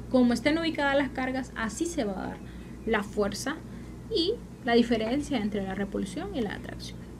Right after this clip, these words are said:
como lo podemos ver aquí en este campo eléctrico.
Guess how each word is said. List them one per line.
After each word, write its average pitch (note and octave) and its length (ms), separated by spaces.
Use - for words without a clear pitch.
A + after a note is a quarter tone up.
como E4+ 240
lo C4+ 140
podemos G#3+ 320
ver G3+ 260
aquí G#3+ 220
en G#3 100
este G3+ 320
campo G3 440
eléctrico. - 540